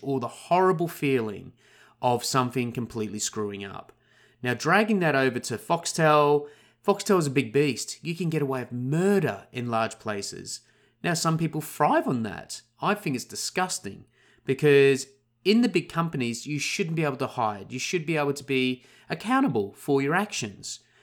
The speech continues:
At Frame Set and Match, it was a, a dozen people, hugely talented people, all with massive egos. I fell out of loads of people there and they fell out of me. But the key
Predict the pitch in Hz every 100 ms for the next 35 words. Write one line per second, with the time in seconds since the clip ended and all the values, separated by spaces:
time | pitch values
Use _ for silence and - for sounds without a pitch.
0 | _ - 147 - 185 190 165 190 151 165
1 | 170 117 - - 147 151 143 143 - -
2 | - - _ - 190 196 165 117 110 _
3 | - 175 170 120 104 - _ _ - -
4 | 247 269 269 208 151 131 123 143 131 123
5 | 113 131 123 107 101 - _ _ _ _
6 | 214 262 254 190 156 139 - 123 120 117
7 | 110 98 98 104 - 196 175 135 147 175
8 | 190 - 156 - 110 117 135 156 170 160
9 | 139 156 214 151 101 - _ _ _ _
10 | - 120 120 160 - - _ _ _ -
11 | 131 - - - 175 190 208 208